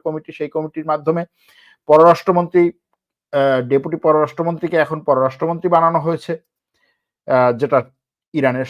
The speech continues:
সংবিধানের, আহ, ধারা অনুযায়ী। আর এই যে লাশগুলো খুঁজে পাওয়া গেছে, সেই লাশগুলো নিয়ে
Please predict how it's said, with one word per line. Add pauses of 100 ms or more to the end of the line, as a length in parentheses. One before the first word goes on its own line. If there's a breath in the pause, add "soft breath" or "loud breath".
সংবিধানের, (360)
আহ, (120)
ধারা
অনুযায়ী। (400)
আর (200)
এই
যে (340)
লাশগুলো (100)
খুঁজে
পাওয়া (120)
গেছে, (160)
সেই
লাশগুলো (100)
নিয়ে